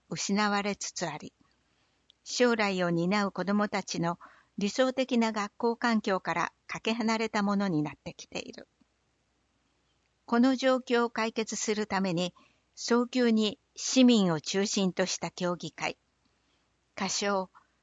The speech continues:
小中学校のあり方検討委員会を立ち上げ、笠岡市民が望む小中学校を考え、将来の子どもたちの学ぶための教育環境を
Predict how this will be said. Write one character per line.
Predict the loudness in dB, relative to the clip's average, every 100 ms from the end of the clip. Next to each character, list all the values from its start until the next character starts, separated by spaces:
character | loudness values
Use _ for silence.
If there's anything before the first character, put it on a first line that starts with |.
| _
小 | -2 2 2
中 | 2 0
学 | 0 -2 -2
校 | 0 2
の | 0 -2 -6
あ | -6
り | -4
方 | -2 -2 -2
検 | -2 2 2 2
討 | 0 0 0
委 |
員 | 0 0
会 | -4 -12 -12 _ _ _ _ _ _
を | -6
立 | -4 -6
ち | -4 -4
上 | -4
げ、 | -6 -8 _ _ _ _ _ _ -6
笠 | -6 0 0
岡 | 0 -2
市 | 2 4
民 | 6 4
が | 2
望 | 0 0 0 0
む | -2 -6 -20 _
小 | -6 0 0 0
中 | -2 -2
学 | -2 -6 -4
校 | -4 -4
を | -6
考 | -4 -4 -4
え、 | -6 -8 _ _ _ _ _ _ _ -10
将 | 0 2 4
来 | 2 0
の | 0
子 | 0 0
ど | 2
も | 2
た | 0
ち | -4 -2
の | 0 0 -4 _ _
学 | 0 2 4
ぶ | 2 -2
た | 0
め | 2
の | 0 -2 -2
教 | 0 0
育 | 0 -2
環 | -2 0 0
境 | -2 -2
を | -2